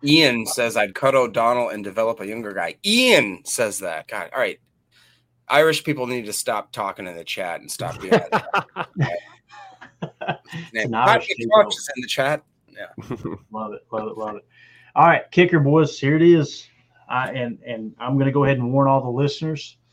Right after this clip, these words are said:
Speaker 2: I'm gonna get scolded by Tim right now. It's about to happen. All right. So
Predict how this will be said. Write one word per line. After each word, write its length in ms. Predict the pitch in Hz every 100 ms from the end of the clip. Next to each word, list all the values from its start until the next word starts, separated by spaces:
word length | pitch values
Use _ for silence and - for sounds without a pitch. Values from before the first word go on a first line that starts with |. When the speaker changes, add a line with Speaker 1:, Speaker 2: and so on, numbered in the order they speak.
| _ _ _ _ -
Speaker 2:
I'm 140 | 139
gonna 160 | 143 135
get 120 | 127
scolded 500 | - - 143 143 135
by 160 | 131 127
Tim 340 | - 147 139 131
right 200 | 139 139
now. 340 | 135 113 - _
It's 180 | 113 -
about 260 | 127 123 127
to 60 |
happen. 400 | 120 117 - _ _ _
All 120 | 117 113
right. 200 | 120 110 _ _
So 400 | - 117 113